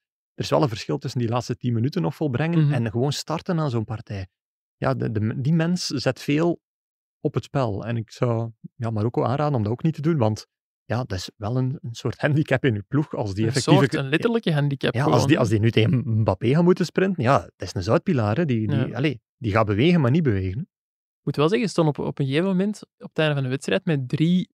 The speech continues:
Speaker 2: invallers, verdedigers, om het zo te noemen. Want ze zijn allemaal vervangende
Speaker 1: Ja,
Speaker 2: verdedigers.
Speaker 1: heel straf, we zagen geen verschil
Speaker 2: Ja,
Speaker 1: bijna.
Speaker 2: nee, ze hielden wel echt nog goed stand
Speaker 1: Ja,
Speaker 2: eigenlijk,
Speaker 1: maar
Speaker 2: voor Marokko.
Speaker 1: die, die spelers ook, eh,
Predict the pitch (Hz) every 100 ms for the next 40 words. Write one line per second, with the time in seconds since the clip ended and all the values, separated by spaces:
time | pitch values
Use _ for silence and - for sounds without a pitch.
0 | _ _ _ _ _ _ 170 180 185 190
1 | - - 139 160 190 185 185 - 196 160
2 | 185 214 147 135 147 147 131 131 117 185
3 | 175 165 202 139 139 - 135 127 117 113
4 | 107 101 - 135 143 165 233 214 143 135
5 | 127 123 180 - 151 131 117 - 185 202
6 | 143 170 185 135 135 135 139 143 143 -
7 | 139 135 117 - 175 143 139 170 180 -
8 | - - -